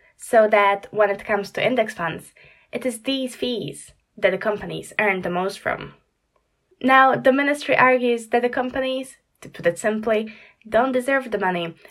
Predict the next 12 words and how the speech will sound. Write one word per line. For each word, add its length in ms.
and 120
are 100
considering 600
canceling 640
the 100
account 320
administration 840
fee 200
too. 400
When 160
the 80
amendment 680